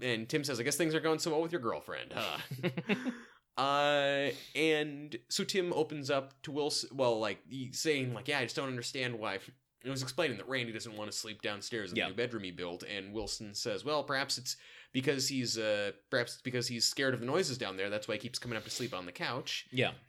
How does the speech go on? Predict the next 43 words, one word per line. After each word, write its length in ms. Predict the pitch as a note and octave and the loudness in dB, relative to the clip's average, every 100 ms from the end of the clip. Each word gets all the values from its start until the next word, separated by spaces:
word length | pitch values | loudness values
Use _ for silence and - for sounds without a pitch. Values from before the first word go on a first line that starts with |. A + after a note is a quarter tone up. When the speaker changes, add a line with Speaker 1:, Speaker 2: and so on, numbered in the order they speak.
| - | 0
Speaker 1:
And 180 | C#3 C3 | 2 2
Tim's 180 | D3+ C3 | 0 0
like, 80 | - | 0
"How 100 | C#3 | 0
did 120 | C3 | 0
you 60 | A#2 | 0
guess 240 | A#2+ - | 0 0
that?" 320 | E3 C#3 B2 | 0 2 2
And 120 | B2+ A#2+ | -2 -4
Wilson 280 | A#2+ D3 | -4 -6
says, 200 | C3 C3 | -4 -2
"Well, 140 | F3+ G3+ | 0 0
I 80 | D#3 | 2
had 160 | D3 | 0
a 40 | B2+ | 0
clue," 380 | - D3 A2+ | 0 2 4
and 60 | B2 | 2
he 80 | G#2 | -2
points, 500 | - A#2 A2 - - | -2 -2 -2 0 -2
and 300 | G2+ G#2+ G#2+ | 0 0 -2
we 60 | G#2 | -6
can 120 | A2 | -6
see 120 | C3+ | -4
in 80 | A2+ | -4
the 60 | |
living 220 | A2 A2 G#2 | -4 -4 -4
room 200 | G2+ F#2+ | -4 -2
Randy 300 | G#2 G2+ F#2 | -2 -4 -2
is 120 | - | 0
settling 360 | A#2 F#2+ F#2+ | 0 -2 -6
in 100 | G2 | -6
on 160 | F#2 F2+ | -6 -6
the 120 | F2 | -8
couch 420 | E2 A#2+ G#2 A#2+ - | -6 -4 -4 -6 -6
to 120 | A#2 | -6
sleep. 360 | - G#3+ C3 - - _ _ - - - - | -6 -8 -10 -12 -20 _ _ -6 -6 -8 -10
Speaker 2:
It's 320 | - A#2+ - - | -2 -2 -2 -2
true. 280 | D4 - - - - | 0 0 -4 -10 -2
Now, 260 | G3 G#3 G3 - E3 | 4 6 4 -2 0
uh, 340 | F3 F3 D#3+ - - A#2+ | 2 4 2 0 -8 -6
listen, 420 | F#3+ D#3+ - E2+ _ _ _ _ _ _ _ _ - | 4 4 4 -6 _ _ _ _ _ _ _ _ -16
m-, 260 | C#3+ D3 - - - | -10 -8 -6 -8 -8
<laughs> 0 | A#2+ | -10